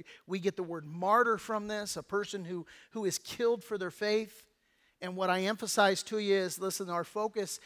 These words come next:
isn't on how John died. It's how he lived. And I want to close with a story, being Father's Day and all, with this emphasis of how we're living.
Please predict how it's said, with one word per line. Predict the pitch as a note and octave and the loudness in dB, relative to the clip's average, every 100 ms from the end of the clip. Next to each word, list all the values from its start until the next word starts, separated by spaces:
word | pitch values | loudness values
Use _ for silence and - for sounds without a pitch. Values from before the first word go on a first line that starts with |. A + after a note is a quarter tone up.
| - - | -16 2
isn't | G#3 F3+ G3+ F#3+ | 6 6 2 -4
on | F#3+ G3 | -4 -4
how | D#3+ F3+ | -4 -6
John | D#3+ F3+ E3 D#3+ | -4 -4 -4 -4
died. | D3 G3 F#3 D3 C3+ - - _ _ _ _ _ _ _ _ | -2 2 2 0 -8 -14 -20 _ _ _ _ _ _ _ _
It's | - | -10
how | - F#3+ F3+ | -2 0 0
he | D3 D3+ | -2 -4
lived. | D3+ F3 C#3+ G#2+ - - _ _ _ _ _ _ - | -2 -2 -2 -8 -20 -20 _ _ _ _ _ _ -8
And | F3 | -4
I | |
want | A3 B3+ | -2 -4
to | - | 0
close | A#3 A#3 G3+ | 2 2 2
with | G3+ | -4
a | |
story, | F3 - F#3 E3+ E3 E3+ | -4 -6 -4 -2 -2 -2
being | D#3 F#3+ G3 | -4 -4 -2
Father's | - F3 E3+ F3 C#3+ | 2 2 2 -2 -2
Day | E3+ | -4
and | E3 D#3+ | -4 -4
all, | D#3 D#3 D3+ _ _ - _ - | -2 -2 -6 _ _ -20 _ -10
with | E3+ | -4
this | F#3 G3+ | -2 0
emphasis | F#3+ F3+ - E3 | -2 -4 -10 -10
of | E3 | -10
how | C#3 D#3+ F3+ | -4 -2 -2
we're | F#3 | -2
living. | F3+ D#3+ C#3+ C3+ | -4 -4 -6 -14